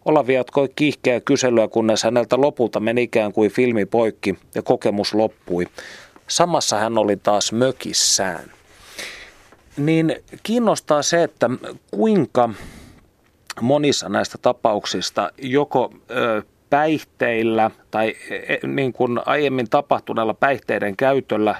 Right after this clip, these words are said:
sairauksilla tai tällaisilla ikään kuin elämän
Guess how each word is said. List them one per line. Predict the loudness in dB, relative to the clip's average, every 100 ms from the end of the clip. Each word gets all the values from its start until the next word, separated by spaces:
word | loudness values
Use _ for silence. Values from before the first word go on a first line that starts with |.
| -8
sairauksilla | -4 0 2 0 0 0 -2 -4 -2 -2 -2 -4 -8 -20 -20 -20 _ -4
tai | -2
tällaisilla | 0 0 0 0 -2
ikään | -2 0 -2 -2
kuin | -2 0 0 -4 -12 -20 -20 -20 _ -2
elämän | 0 0 -2 -4 -6